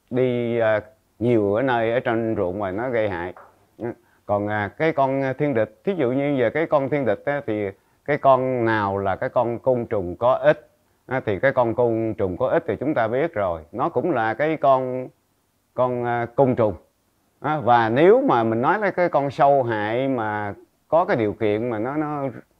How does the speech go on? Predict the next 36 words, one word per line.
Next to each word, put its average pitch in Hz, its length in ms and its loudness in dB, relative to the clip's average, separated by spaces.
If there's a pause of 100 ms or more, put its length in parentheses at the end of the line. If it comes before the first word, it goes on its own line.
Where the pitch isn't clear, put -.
(960)
nó, 151 180 -2
nó 151 180 -2 (180)
rút 233 260 6
ngắn 208 300 0
cái 185 160 0
vòng 107 180 2
đời 110 260 2
của 120 100 -2
nó 175 140 0
lại 110 200 2
đó 143 100 -2
bà 143 80 -2
con, 120 120 -6 (500)
thì 123 200 2
cái 170 160 2
con 143 560 2
thiên 160 180 4
địch, 123 280 0 (280)
tức 220 180 -2
là 135 120 4
cái 185 140 -2
con 156 440 4 (640)
côn 160 260 8
trùng 113 280 2
có 160 140 6
ích, 185 300 2 (200)
nó 175 140 4
cũng 123 280 2
vẫn 131 280 0
rút 180 260 4
ngắn 196 220 2
cái 233 100 0
vòng 107 240 0
đời 101 200 2
nó 127 120 -4
lại. 98 240 -2